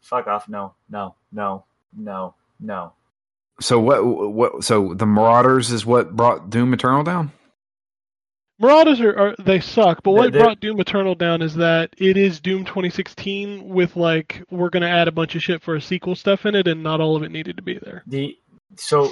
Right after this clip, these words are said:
Speaker 1: so gameplay wise, Marauders are the worst part. That's new. Um, the, the, uh, the story is like,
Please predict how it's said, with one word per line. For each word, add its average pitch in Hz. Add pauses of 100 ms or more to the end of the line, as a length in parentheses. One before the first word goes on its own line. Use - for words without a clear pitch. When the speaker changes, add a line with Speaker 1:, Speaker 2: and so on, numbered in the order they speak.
Speaker 1:
so 139
gameplay 151
wise, 175
Marauders 120
are 110
the 104
worst 95
part. - (460)
That's 117
new. 92 (1120)
Um, 104 (800)
the, 117 (1000)
the, 117
uh, 104 (120)
the 120
story 151 (600)
is 120
like, 110